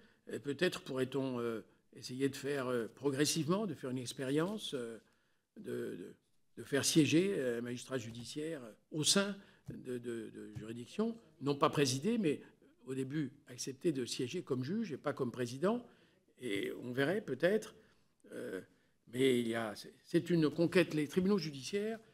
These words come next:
les tribunaux de commerce, euh, c'est quand même, euh, euh, ça remonte pas à Colbert, mais quasiment, quoi. Michel de L'Hospital, hein, euh, c'est, euh, très, très ancien et, euh, c'était une, ça a survécu à la Révolution, ça a survécu à beaucoup de réformes.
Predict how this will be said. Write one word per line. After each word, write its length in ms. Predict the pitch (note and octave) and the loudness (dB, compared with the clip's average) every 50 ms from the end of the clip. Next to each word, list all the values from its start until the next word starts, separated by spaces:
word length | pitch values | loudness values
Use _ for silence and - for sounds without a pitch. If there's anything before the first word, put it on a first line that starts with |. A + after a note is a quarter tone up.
| _ _ _ | _ _ _
les 140 | - D3+ D3 | 0 0 2
tribunaux 320 | - F3+ F3 F#3 F3+ F3 | 4 2 2 4 2 0
de 40 | F3 | 0
commerce, 440 | - D3+ D3 F#3+ G#3 G3+ - - - | -2 -4 -2 -2 -4 -4 -4 0 0
euh, 680 | D3+ C3 A2 - - - - - _ - - B2 A#2+ B2 | 0 0 0 -4 -12 -20 -20 -20 _ -8 -6 -6 -4 -4
c'est 200 | - - D#3+ C#3 | -4 -4 -4 -2
quand 120 | C3+ B2+ | -2 2
même, 300 | C#3 E3 F#3 E3+ D3+ C3+ | 2 4 4 4 2 2
euh, 300 | B2+ A2+ A2+ A2 G2+ F2 E2 - _ _ _ _ _ _ B2 | 4 4 2 2 0 -2 -6 -12 _ _ _ _ _ _ -18
euh, 120 | G#2+ F#2+ F#2 F2+ - F2 F2+ F2+ F#2+ F#2+ F#2 - - - | -16 -14 -14 -14 -14 -16 -16 -16 -14 -14 -14 -14 -16 -12
ça 200 | - - C3 A#2 | -10 -8 -8 -6
remonte 260 | A#2+ A#2+ A#2 A#2 - | -6 -8 -8 -10 -12
pas 360 | - - B2+ A#2+ A2 G2+ G2+ G#2+ G#2 G#2 F#2+ - | -8 -6 -6 -4 -4 -6 -10 -12 -12 -12 -14 -14
à 60 | A#2 | -16
Colbert, 460 | - - B2 B2 A#2+ C#3 F#3 A3 G#3 | -16 -14 -14 -12 -10 -10 -8 -8 -6
mais 180 | E3 C#3 B2 A2 | -6 -8 -8 -8
quasiment, 440 | - A#2+ A2 G2+ G2+ G2+ C3 G3 G#3+ | -8 -10 -12 -12 -12 -14 -16 -16 -14
quoi. 140 | - C3+ B2+ | -12 -6 -6
Michel 320 | B2+ B2+ A#2+ - E3 C#3+ | -4 -4 0 0 2 2
de 60 | C3 B2+ | 4 2
L'Hospital, 540 | B2 A#2+ - A#2 G#2+ - D#3 G3+ A3 G3+ | 2 0 0 -4 -8 -8 -8 -6 -4 -4
hein, 220 | E3 C#3+ E3+ F#3+ - - _ _ _ _ _ _ | -4 -4 -6 -10 -12 -18 _ _ _ _ _ _
euh, 180 | - A#2 C3 B2+ | -8 -6 -6 -6
c'est, 340 | - - D3+ C3+ - - C#3 | -4 -4 -4 -4 -2 0 2
euh, 240 | C3 B2 A#2 A2+ G#2 - - - - - _ _ | 4 4 4 4 2 -2 -10 -18 -20 -20 _ _
très, 320 | - - D3 C#3+ C3+ B2 A2+ | -2 0 2 2 4 2 2
très 240 | - D3 D3 A#2 | 4 4 4 4
ancien 480 | A#2+ B2 - - D3+ D#3+ F#3 G#3 A3 - - - - _ _ - - | 4 0 0 2 2 2 2 2 -2 -6 -10 -18 -20 _ _ -14 -2
et, 260 | C3+ C3+ C3+ C3 B2+ | 2 6 6 8 8
euh, 340 | B2 A#2+ A#2 A#2+ B2 B2+ B2+ | 8 6 6 4 2 -2 -6
c'était 420 | B2 - - B2+ A#2 - - B2+ - - | -8 -8 -10 -10 -10 -10 -14 -16 -14 -14
une, 340 | C3 A#2 A#2 A#2 A2 G#2 - - _ _ _ _ _ _ _ _ | -10 -8 -6 -6 -6 -6 -8 -12 _ _ _ _ _ _ _ _
ça 140 | - B2+ A#2+ | -16 -14 -12
a 60 | A#2 | -10
survécu 760 | - - C3 A#2+ A#2 A#2+ A2 A2+ - B2+ D3 F3 G3+ A3 F3 | -6 -4 -4 2 2 2 2 2 -2 -6 -6 -4 -4 -6 -6
à 260 | C#3 B2 A2+ A2 G#2+ G#2+ | -6 -6 -8 -8 -10 -10
la 120 | G#2+ G#2 | -10 -8
Révolution, 680 | A2 A#2 A2 G#2+ G#2+ G2+ G2 - B2 C3+ F3 G#3 G#3 F3 | -6 -6 -4 -4 -6 -8 -10 -14 -14 -14 -14 -14 -14 -16
ça 160 | - C3+ A#2 | -16 -14 -14
a 40 | A2+ | -14
survécu 480 | - - A2+ A2 A2 A2 - - D3+ A#2+ | -14 -16 -14 -12 -12 -12 -10 -8 -8 -8
à 20 | |
beaucoup 280 | G#2+ A#2+ B2+ - E3 C3+ | -6 -8 -6 -2 -2 -2
de 60 | B2 | -2
réformes. 580 | A2+ G#2+ - - C3+ C#3 D3+ E3+ F#3+ G3 G3+ | -2 -6 -6 -4 -2 -2 -2 -2 -2 -6 -8